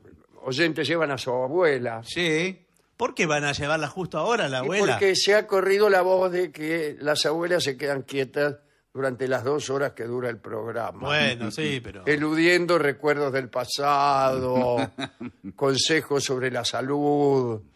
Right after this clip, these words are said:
Speaker 1: eh, etcétera.
Speaker 2: Ahora, eh, hay que, que tienen que tener cuidado porque a, a veces cuando está tan encerado y por ahí viene con zapatos con una suela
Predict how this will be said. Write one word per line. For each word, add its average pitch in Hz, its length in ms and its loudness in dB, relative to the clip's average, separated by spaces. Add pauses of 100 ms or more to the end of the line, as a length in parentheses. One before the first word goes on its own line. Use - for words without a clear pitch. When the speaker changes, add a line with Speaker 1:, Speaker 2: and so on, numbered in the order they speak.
(540)
Speaker 1:
eh, - 180 -20 (340)
etcétera. 90 640 -10 (340)
Speaker 2:
Ahora, 113 640 2
eh, 98 120 -2
hay 110 140 2
que, 113 180 -4
que 101 300 -8
tienen 123 200 -2
que 139 60 0
tener 135 240 0
cuidado 131 360 2
porque 120 180 -2
a, - 20 2
a 101 180 -6
veces 110 220 -8
cuando 104 220 -4
está 117 340 -6
tan 147 200 0
encerado 95 800 -2 (160)
y 98 80 -14
por 104 160 -6
ahí 120 80 0
viene 127 260 -2
con 110 220 -4
zapatos 123 500 -4
con 101 120 -2
una 107 160 -2
suela 104 600 0